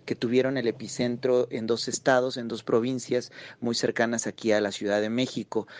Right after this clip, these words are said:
Uno que fue el más fuerte que, que el que nos sacó a todos, y me parece que fue el que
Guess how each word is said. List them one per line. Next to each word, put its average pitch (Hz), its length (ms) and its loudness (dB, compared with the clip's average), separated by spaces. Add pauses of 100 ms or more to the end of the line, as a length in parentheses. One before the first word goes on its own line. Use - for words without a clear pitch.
(140)
Uno 147 440 2
que 135 120 0
fue - 220 2
el 127 60 4
más 123 220 -2
fuerte 127 440 0
que, 107 300 0
que 104 200 -2
el 98 100 -2
que 104 140 -4
nos 101 140 -6
sacó 127 320 2
a 127 60 0
todos, 123 440 0 (300)
y 107 80 -4
me 107 100 -2
parece 110 380 0
que 110 140 -10
fue 117 200 0
el 113 100 -2
que 117 300 0